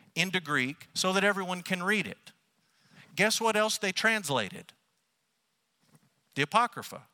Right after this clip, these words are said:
Right? They translated other books. People didn't just want to read the scriptures, they wanted to read other stuff, and so they translated the Apocrypha. And so the Apocrypha got translated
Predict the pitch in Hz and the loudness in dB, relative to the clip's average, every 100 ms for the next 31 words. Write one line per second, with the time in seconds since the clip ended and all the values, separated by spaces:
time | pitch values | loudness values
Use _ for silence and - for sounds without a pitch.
0 | _ _ _ _ _ 156 - 139 151 151 | _ _ _ _ _ -18 -14 -4 -2 2
1 | 175 185 165 185 196 - - - - 214 | 0 2 0 0 -2 -10 -20 -8 0 2
2 | 381 185 101 - - - - _ _ _ | 2 -2 -4 -4 -4 -4 -6 _ _ _
3 | _ - 147 196 156 165 208 196 120 160 | _ -8 -2 -2 2 0 0 -6 -2 0
4 | 220 - 165 180 - 151 143 160 170 147 | 0 -2 0 -2 -2 -6 -2 0 -2 -6
5 | _ - 120 - 294 - 143 180 151 156 | _ -8 -4 0 0 -2 -4 0 -2 0
6 | 156 170 - 175 185 208 247 330 - 107 | -2 -2 -4 -4 0 0 0 -2 -4 -6
7 | 92 113 110 143 139 - 139 139 135 139 | -10 -8 -8 -4 -4 -4 -4 -4 -2 -2
8 | 139 135 131 - - - - - 131 131 | -2 -4 -10 -20 -20 -20 -20 -12 -8 -6
9 | - 139 - 104 107 - 131 131 - 160 | -2 -2 -4 -8 -4 -4 -2 -4 0 0
10 | 160 160 160 143 123 - - 156 156 127 | 0 -6 -2 0 0 -2 0 0 -2 -4
11 | 123 120 120 | -4 -4 -8